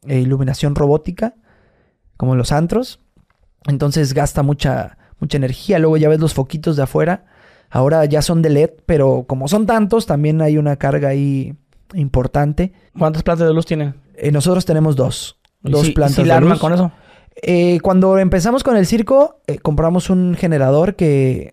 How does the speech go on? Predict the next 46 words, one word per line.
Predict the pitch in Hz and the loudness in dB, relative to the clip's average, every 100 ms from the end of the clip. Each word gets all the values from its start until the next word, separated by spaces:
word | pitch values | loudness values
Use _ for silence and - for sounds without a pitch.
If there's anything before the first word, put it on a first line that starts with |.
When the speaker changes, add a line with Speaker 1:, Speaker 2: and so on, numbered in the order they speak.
| _ _ _ _ - | _ _ _ _ -6
Speaker 1:
nos | 135 123 | -4 -2
aguantaba | 139 135 131 139 165 | 0 0 2 0 2
súper | 151 127 | 0 0
bien, | 135 170 208 | 0 0 0
pero | 180 147 | 0 2
bueno, | 160 151 | 2 0
hemos, | 160 156 | 0 -2
hemos | 160 165 - - | -2 -2 -4 -8
ido, | 170 170 160 139 127 - _ _ _ _ _ | -2 0 2 0 -4 -12 _ _ _ _ _
eh, | - 135 135 | -2 0 0
poniendo | - 139 156 165 | 0 2 2 2
más | 156 143 | 2 0
carga, | - 202 202 147 - - | 0 0 2 0 -4 -6
más | 147 - | -6 -2
carga | 165 170 | 0 2
a | |
la | 151 | 2
planta, | 143 160 175 | 0 0 0
entonces | 147 147 | -2 0
ya | 151 | 2
ahorita | 156 156 160 | 2 2 0
nos | 139 | 0
queda | 151 | 0
un | 151 | 0
poco | 156 151 | 0 -2
chica. | 147 - - 214 - - | -2 -4 -4 -6 -10 -6
Teníamos | - 175 208 214 | 0 2 2 2
una | 240 240 | 0 2
para | 214 170 | 2 2
los | 151 135 - | 2 0 -2
trailers, | 170 185 247 285 | 0 2 2 0
para | 175 147 | 0 2
los | 135 | 0
remolques, | 135 156 190 269 285 - - _ _ - _ _ _ _ | 0 0 0 -2 -6 -10 -20 _ _ -20 _ _ _ _
y | 160 151 | 0 0
otra | 143 143 | 0 0
para | 139 | 0
la | 127 | 0
función, | 135 135 - 127 139 - | -4 -6 -4 -4 -6 -6
pero | - 131 | 0 2
ahorita | 143 147 180 | 0 0 0
lo | 160 | 2
que | 143 | 0
hicimos | 135 165 175 175 | 0 2 2 0
fue | - 143 147 | 0 2 2
dividir | 143 143 139 160 175 214 | 2 0 0 -2 -4 -8